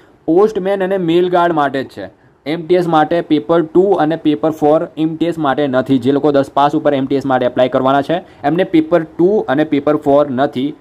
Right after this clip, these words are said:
એમ ટી એસ માટે. બાકી postman અને mail guard માટે જે લોકો apply કરવા માંગે છે અથવા તો એપ્લાય કરવાના છે, એમને ચારે ચાર test આપવાના રહેશે.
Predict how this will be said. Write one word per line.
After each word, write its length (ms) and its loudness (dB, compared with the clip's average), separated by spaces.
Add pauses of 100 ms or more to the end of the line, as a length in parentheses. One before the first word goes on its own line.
(140)
એમ 140 0
ટી 120 2
એસ 140 2
માટે. 300 -2 (260)
બાકી 220 0
postman 600 0
અને 140 -2
mail 280 2
guard 260 2
માટે 300 -4
જે 120 -4
લોકો 240 -2
apply 320 -2
કરવા 260 4
માંગે 300 -2
છે 140 -2
અથવા 240 -2
તો 80 -2
એપ્લાય 240 0
કરવાના 420 2
છે, 200 -6 (300)
એમને 320 -2
ચારે 360 0
ચાર 340 0
test 340 -6
આપવાના 540 -2 (160)
રહેશે. 340 2